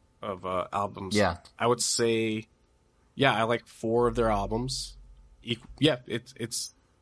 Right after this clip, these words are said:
Speaker 1: the,
Speaker 2: Interesting.
Speaker 1: the same, the same average.
Speaker 2: So, so with,
Speaker 1: But
Speaker 2: with Strokes, is it, was there, like, a period where they just fell flat for you, or are they kinda scattered? Or is it like, like, album four and five, both back to back, weren't great, but now they're kinda coming back with six, or was it kind of just
Speaker 1: Albums,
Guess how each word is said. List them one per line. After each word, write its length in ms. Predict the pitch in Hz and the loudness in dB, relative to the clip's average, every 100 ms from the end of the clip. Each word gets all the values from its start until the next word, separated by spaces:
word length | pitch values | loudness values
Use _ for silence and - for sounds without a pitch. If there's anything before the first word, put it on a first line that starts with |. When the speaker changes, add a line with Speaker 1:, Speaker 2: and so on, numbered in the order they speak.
| _ _ _ | _ _ _
Speaker 1:
the, 60 | - | -6
Speaker 2:
Interesting. 280 | - - 90 | -4 -4 -2
Speaker 1:
the 60 | |
same, 320 | 87 110 107 - | -2 -2 -4 -2
the 60 | |
same 200 | - 104 | 0 0
average. 420 | 95 98 92 - - | -2 -4 -10 -14 -14
Speaker 2:
So, 300 | - 143 127 | 2 4 4
so 240 | 135 135 | 4 6
with, 100 | 127 113 | 6 4
Speaker 1:
But 240 | 107 - | 0 -2
Speaker 2:
with 220 | 131 123 | 2 2
Strokes, 560 | - - 120 147 - - | 0 2 6 4 2 0
is 160 | 113 | 4
it, 220 | 113 117 120 | 4 4 2
was 100 | 104 | 6
there, 100 | 113 | 6
like, 120 | 107 | 6
a 140 | 87 - _ - - | 0 -2 _ -14 2
period 360 | 127 113 110 | 6 8 6
where 140 | 104 101 | 6 6
they 100 | 98 | 4
just 280 | 98 - - _ _ _ _ | 2 -2 -12 _ _ _ _
fell 220 | 113 101 | 2 2
flat 280 | - 101 127 | 6 8 8
for 120 | 165 170 | 2 4
you, 120 | 170 | 6
or 180 | 131 107 | 8 8
are 40 | |
they 60 | 101 | 6
kinda 220 | - 95 | 4 2
scattered? 560 | - 95 87 80 78 82 _ | 2 2 2 2 -4 -10 _
Or 80 | 113 | 0
is 100 | 113 | 4
it 100 | 120 | 6
like, 180 | 117 107 | 6 6
like, 220 | 107 - - | 2 -2 4
album 220 | 101 104 | 4 4
four 200 | 104 117 | 2 2
and 80 | 117 | 4
five, 340 | - 120 98 82 | 6 6 6 6
both 300 | 98 98 - | 2 2 0
back 220 | 92 - | -2 0
to 80 | 101 | 0
back, 240 | 104 98 | 0 2
weren't 240 | 98 95 | 0 0
great, 240 | 104 104 98 | 0 0 0
but 80 | 95 | 0
now 220 | 95 95 | 2 2
they're 120 | 92 | 0
kinda 260 | - 95 95 | 0 0 0
coming 260 | - 92 | -2 -2
back 200 | 92 87 - | 0 -2 -4
with 80 | |
six, 360 | - 107 87 - | -4 -4 -4 -4
or 80 | 95 | 0
was 220 | 95 87 | 0 0
it 180 | 92 - | -6 -4
kind 260 | 98 92 | 0 0
of 80 | 82 | -2
just 100 | 107 123 | 2 4
Speaker 1:
Albums, 400 | 131 139 127 | 4 2 0